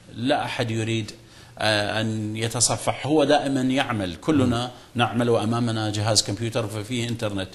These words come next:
Speaker 2: مم.
Speaker 1: وبإمكانك أن تطلع على آخر الأخبار
Speaker 2: مم.
Speaker 1: عبر الإنترنت. آه، لذلك فأخبار ال-،
Speaker 2: هو صحيح
Speaker 1: الأخبار
Speaker 2: وسيلة،
Speaker 1: الورقية هي أخبار،
Speaker 2: صحيح
Speaker 1: آه، اليوم
Speaker 2: كاتب،
Speaker 1: السابق.
Speaker 2: حضرتك كاتب أيضًا،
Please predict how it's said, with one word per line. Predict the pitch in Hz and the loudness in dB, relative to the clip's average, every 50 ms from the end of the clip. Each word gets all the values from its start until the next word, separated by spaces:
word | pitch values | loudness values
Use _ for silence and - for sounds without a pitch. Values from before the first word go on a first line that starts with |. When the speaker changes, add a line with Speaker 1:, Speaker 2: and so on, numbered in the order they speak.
| - - 98 | -14 -10 -8
Speaker 2:
مم. | 95 92 87 | -6 -6 -4
Speaker 1:
وبإمكانك | - 113 117 123 127 127 123 - 143 131 123 117 - 127 | -4 -2 -2 0 0 0 0 0 2 2 2 0 0 -2
أن | 113 113 110 | -2 -2 -4
تطلع | - 139 - - 127 110 104 | -4 -4 -2 0 0 0 0
على | 104 107 107 110 | 0 -2 -2 -2
آخر | - - 196 202 - 196 151 | 0 2 2 2 2 2 0
الأخبار | 135 127 123 120 127 123 123 127 139 - - - - - - | 0 0 -2 -2 -2 -2 -2 -2 -2 -4 -8 -20 -18 -12 -8
Speaker 2:
مم. | 98 90 - | -6 -4 -2
Speaker 1:
عبر | 127 127 123 123 117 117 | -2 -2 0 0 0 0
الإنترنت. | 110 101 104 101 - 107 98 101 95 95 95 - - - - - - - - - - - - | 0 0 -2 -2 -2 -2 -2 -2 -2 -4 -6 -8 -14 -20 -20 -20 -20 -20 -20 -20 -20 -14 -10
آه، | - 110 107 104 107 104 104 104 | -6 -4 -4 -2 0 0 0 0
لذلك | 104 117 123 123 139 139 131 131 123 110 | -2 -2 0 4 6 6 6 6 4 0
فأخبار | - - 117 120 117 113 117 117 113 - 131 135 143 147 139 | 2 4 4 4 4 4 2 0 -2 0 4 6 6 8 8
ال-، | 135 127 120 117 117 | 6 4 2 0 0
Speaker 2:
هو | 107 104 120 151 165 | 0 2 4 6 6
صحيح | 170 175 - | 6 8 10
Speaker 1:
الأخبار | 147 160 170 160 | 10 10 12 12
Speaker 2:
وسيلة، | 151 147 | 12 12
Speaker 1:
الورقية | 147 123 113 98 156 165 165 | 12 12 10 10 8 8 10
هي | 160 160 151 | 10 10 10
أخبار، | - 139 139 143 139 135 | 8 8 8 8 8 8
Speaker 2:
صحيح | 139 127 131 127 120 | 8 6 6 8 8
Speaker 1:
آه، | 110 127 | 8 8
اليوم | 139 143 151 151 | 10 10 8 8
Speaker 2:
كاتب، | 147 139 | 8 8
Speaker 1:
السابق. | 135 135 131 127 127 120 - - 156 143 - - - | 6 4 4 2 2 4 8 10 10 10 8 6 2
Speaker 2:
حضرتك | - 143 143 139 - 120 110 - | 0 2 0 2 0 -2 -4 -2
كاتب | - 143 131 113 - 98 87 90 92 | -2 -2 -2 -2 -2 -4 -6 -4 -4
أيضًا، | 92 92 92 95 98 104 110 | -4 -4 -4 -4 -4 -4 -6